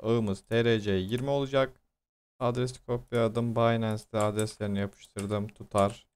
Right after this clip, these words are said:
Pardon, güvenlik şifremi de tekrardan girdim ve confirm diyorum.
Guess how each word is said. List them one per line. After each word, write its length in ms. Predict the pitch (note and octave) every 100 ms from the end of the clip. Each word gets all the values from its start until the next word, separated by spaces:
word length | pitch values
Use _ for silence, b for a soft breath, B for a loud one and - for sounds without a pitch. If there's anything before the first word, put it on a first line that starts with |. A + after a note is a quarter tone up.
| - _ _ _ _ _ _ _ _ -
Pardon, 380 | G#2+ G2+ G2
güvenlik 420 | G2 G#2+ G2+ G2+ G2+
şifremi 460 | - G#2 G2 G2+
de 80 | G2+
tekrardan 720 | - G#2 - G#2 G#2 G2+ G2+
girdim 420 | G#2 G#2+ G#2 A2 A2
ve 140 | A2+ -
confirm 460 | B2 A#2+ A#2 B2 A#2
diyorum. 360 | A2+ A2 A#2+